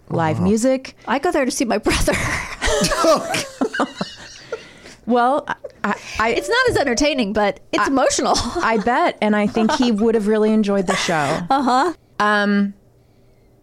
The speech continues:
Speaker 1: Anyway, we dropped the kids off for their sleepover
Speaker 3: Okay.
Speaker 1: ahead of time.
Speaker 3: Yes.
Speaker 1: And I pulled Benji aside and I said, "Listen, Alex really doesn't want to be at this sleepover. She really wanted to go to one of her friends' houses 'cause it was
Speaker 3: Oh.
Speaker 1: m-, close. You know, Benji's friend, Gael, it's a boy. And she's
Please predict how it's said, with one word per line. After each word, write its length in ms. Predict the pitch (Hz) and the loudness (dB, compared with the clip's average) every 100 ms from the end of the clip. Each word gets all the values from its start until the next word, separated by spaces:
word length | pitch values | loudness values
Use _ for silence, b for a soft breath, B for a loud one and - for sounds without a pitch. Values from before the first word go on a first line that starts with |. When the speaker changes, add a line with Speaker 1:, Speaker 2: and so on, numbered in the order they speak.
| - | -4
Speaker 1:
Anyway, 380 | 208 175 147 143 | 0 0 0 -2
we 160 | - | -2
dropped 220 | 175 190 185 | 0 0 0
the 60 | |
kids 180 | 254 240 | -2 -2
off 100 | 233 | -2
for 100 | - | -2
their 120 | 220 | -2
sleepover 640 | 208 175 156 151 151 170 233 294 | -2 -2 -2 -2 0 -2 -2 -2
Speaker 3:
Okay. 340 | 202 160 185 - | -2 -2 -2 -2
Speaker 1:
ahead 180 | 202 160 | 0 0
of 80 | - | -2
time. 440 | 165 247 214 233 | -2 2 0 0
Speaker 3:
Yes. 340 | - 127 - - - | -2 -6 -8 -20 -6
Speaker 1:
And 100 | 185 | -2
I 60 | 175 | -2
pulled 260 | - 240 | -2 -2
Benji 300 | 190 175 170 | 0 0 0
aside 580 | 170 - 151 147 175 214 - b _ | -2 -2 -4 -2 -4 -6 -16 b _
and 100 | 180 | -2
I 80 | 165 | 0
said, 460 | 160 175 156 156 160 - _ _ _ - | 0 -2 -2 -4 -8 -20 _ _ _ -10
"Listen, 500 | 165 170 196 - 180 - - - - | -8 -6 -6 -6 -8 -12 -20 -20 -4
Alex 400 | 202 214 220 - | 0 0 -2 -4
really 200 | 180 165 | -8 -6
doesn't 200 | 165 165 | -6 -4
want 100 | 165 | -4
to 60 | 160 | -4
be 100 | 156 | -8
at 80 | - | -6
this 220 | 160 - | -8 -6
sleepover. 580 | 151 - 147 147 143 147 | -6 -6 -6 -6 -8 -8
She 160 | - | -4
really 200 | 165 202 | 0 2
wanted 220 | 214 190 | 2 2
to 40 | 170 | 0
go 140 | 170 | -2
to 60 | 160 | -2
one 140 | 156 | -2
of 60 | 147 | -2
her 140 | 208 | -2
friends' 480 | 214 196 180 170 - - | -2 0 0 -2 -8 -12
houses 720 | - 165 156 - 151 151 - - | -4 -2 -2 0 0 0 -2 -4
'cause 340 | 180 175 165 | -2 2 2
it 60 | 202 | 2
was 160 | 151 165 | 0 2
Speaker 3:
Oh. 120 | 196 | 2
Speaker 1:
m-, 60 | - - | 0 -4
close. 300 | 285 247 - | 0 0 2
You 80 | 233 | 0
know, 100 | 185 | 2
Benji's 420 | 196 180 165 160 | 2 2 0 -2
friend, 220 | 151 151 | -2 -2
Gael, 320 | 147 - - | -2 -2 -2
it's 140 | - 127 | -4 -8
a 40 | |
boy. 260 | 135 120 123 | -6 -4 -2
And 120 | 151 | -2
she's 120 | 196 | -2